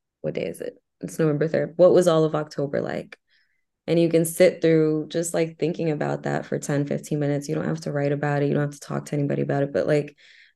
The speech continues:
be honest is maybe one requirement. Like, how was the month? How was the week? How were you? Like, are you good? Um, are you burnt out? Are you needing to finish projects? Like, what is going on with you?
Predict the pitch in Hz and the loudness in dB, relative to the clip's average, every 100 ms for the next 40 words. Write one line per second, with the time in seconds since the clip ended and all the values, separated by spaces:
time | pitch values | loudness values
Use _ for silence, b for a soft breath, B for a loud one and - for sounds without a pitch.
0 | _ 165 - 139 160 160 165 - - 147 | _ -4 0 2 2 2 0 -8 -6 -2
1 | 151 147 143 143 143 143 143 139 139 147 | 0 0 0 0 0 -2 -4 -4 -2 -2
2 | 147 - 147 147 - - 147 143 147 143 | -2 -2 -4 -6 -16 -8 -2 0 0 0
3 | 147 - - _ 156 147 151 143 - - | -2 -8 -14 _ -2 0 0 -4 -8 -4
4 | 139 147 147 147 147 156 - 160 151 135 | 0 0 0 -2 0 -2 -2 0 0 0
5 | 139 165 139 139 147 147 143 147 147 143 | 2 2 2 0 -6 -4 -2 -4 -2 0
6 | 143 143 143 b b b b b - 160 | 0 -2 -4 b b b b b -2 2
7 | 147 139 135 143 - _ - 143 143 147 | 4 2 0 -4 -10 _ -4 0 0 -2
8 | 147 147 156 160 147 165 147 - - 139 | 0 2 4 2 0 0 -2 -2 -4 -2
9 | 143 139 139 143 143 _ - 147 143 156 | -2 -2 -2 -8 -12 _ -8 0 2 4
10 | 160 160 156 - 156 151 147 156 151 151 | 4 4 2 -2 -2 -2 0 2 2 -2
11 | - 151 147 131 - - 143 139 - 143 | -2 -2 -2 -4 -8 -6 -4 -2 -4 0
12 | 147 165 165 160 156 143 139 143 151 147 | 4 4 4 0 0 -2 -2 -2 -2 -4
13 | 147 143 147 - 170 | -6 -8 -6 -6 -8